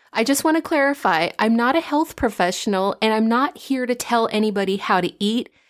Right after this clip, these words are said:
but these are some of the things I personally struggled with,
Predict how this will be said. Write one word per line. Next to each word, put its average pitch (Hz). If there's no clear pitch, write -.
but 240
these 277
are 339
some 254
of 254
the 254
things 226
I 214
personally 226
struggled 196
with, 226